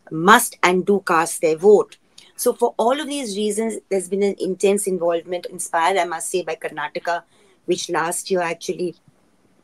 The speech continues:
managed a unique experiment in this kind of citizens' engagement.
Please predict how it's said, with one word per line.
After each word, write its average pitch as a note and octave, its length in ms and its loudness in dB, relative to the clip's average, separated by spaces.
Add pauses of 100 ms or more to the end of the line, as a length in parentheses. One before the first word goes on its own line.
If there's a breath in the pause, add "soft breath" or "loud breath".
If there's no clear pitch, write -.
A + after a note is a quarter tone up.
(300)
managed G3+ 520 2
a G#3 60 10
unique E3+ 360 -4
experiment D#3+ 800 -4 (1300 soft breath)
in F3 200 2
this F#3 220 4
kind D#3+ 260 2
of D#3+ 80 0
citizens' D#3+ 560 -4
engagement. G3 560 2